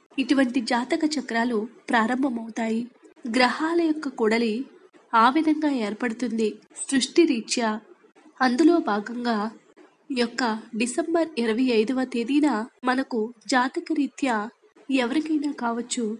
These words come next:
జ్యోతిష్య శాస్త్ర ప్రకారం షష్టమ స్థానంలో షష్టగ్రహ కూటమి ఏర్పడబోతుంది. ఆ షష్టగ్రహ కూటమిలో రవి, సూర్యుడు, చంద్రుడు,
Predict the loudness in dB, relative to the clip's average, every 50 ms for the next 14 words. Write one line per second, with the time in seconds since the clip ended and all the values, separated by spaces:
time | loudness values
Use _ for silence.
0 | -10 _ _ _ -10 -6 -4 0 2 2 4 4 4 2 2 2 0 0 0 0
1 | -2 -4 -4 -4 -4 -8 -8 -6 -6 -6 -6 -4 -4 -2 -2 -2 -4 -6 -8 -10
2 | -14 -20 -20 -14 -8 -2 0 0 0 0 0 0 0 2 2 0 0 0 2 2
3 | 2 2 0 0 0 0 0 0 0 -2 -4 -8 -16 _ _ -12 -4 0 2 2
4 | 2 0 0 0 0 2 2 0 0 0 -2 -2 -2 -2 -2 -2 -4 -4 -4 -2
5 | 0 0 -2 -2 -2 -2 -2 -2 0 -2 -2 -2 -2 -2 -2 0 -2 -2 -4 -8
6 | -16 -20 _ 0 2 2 2 2 2 0 -2 0 2 2 2 2 2 0 2 2
7 | 0 0 0 -4 -4 -4 -4 -2 0 0 0 0 0 -2 -4 -6 -12 _ -20 -20
8 | _ _ -10 -4 0 2 2 4 6 6 6 6 6 4 0 -8 -12 _ _ _
9 | _ -20 _ -14 -12 -12 -14 -16 -20 -18 -12 -6 0 2 4 6 8 8 8 8
10 | 8 6 4 2 -2 -12 -18 _ _ _ _ _ _ _ _ _ _ _ _ _
11 | _ -4 -2 -2 0 0 2 4 4 6 6 6 4 4 0